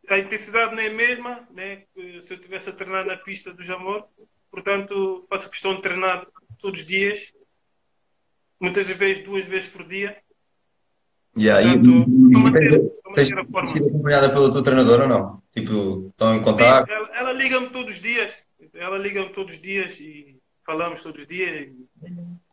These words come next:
Speaker 1: está preocupada também.
Speaker 2: Yeah. Oh, pessoal, a sério, passam lá perguntas aí, mas eu, as cenas que eu estou a ler, eu estou-me a partir de <laughs> pessoal,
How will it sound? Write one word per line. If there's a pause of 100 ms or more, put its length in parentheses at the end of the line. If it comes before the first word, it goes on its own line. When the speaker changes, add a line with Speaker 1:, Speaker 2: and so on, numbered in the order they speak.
Speaker 1:
está
preocupada
também. (1040)
Speaker 2:
Yeah.
Oh,
pessoal,
a
sério,
passam
lá
perguntas
aí,
mas
eu,
as
cenas
que
eu
estou
a
ler,
eu
estou-me
a
partir
de (760)
<laughs>
pessoal,